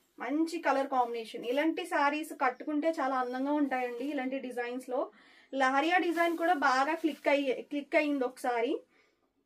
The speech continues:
మనకి అదే pattern లోనే లహరియాలోనే మంచి, ఆ, డిజైన్ అన్నమాట ఇది.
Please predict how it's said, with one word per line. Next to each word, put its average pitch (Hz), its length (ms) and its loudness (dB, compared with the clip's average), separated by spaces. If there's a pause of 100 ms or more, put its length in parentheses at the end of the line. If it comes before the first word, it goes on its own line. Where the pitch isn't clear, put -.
(760)
మనకి 285 240 0
అదే 285 220 4
pattern 330 460 4
లోనే 330 260 2 (640)
లహరియాలోనే 302 680 2
మంచి, 285 720 -2 (1400)
ఆ, 240 220 -2
డిజైన్ 277 440 0
అన్నమాట 220 300 -4
ఇది. 202 220 -14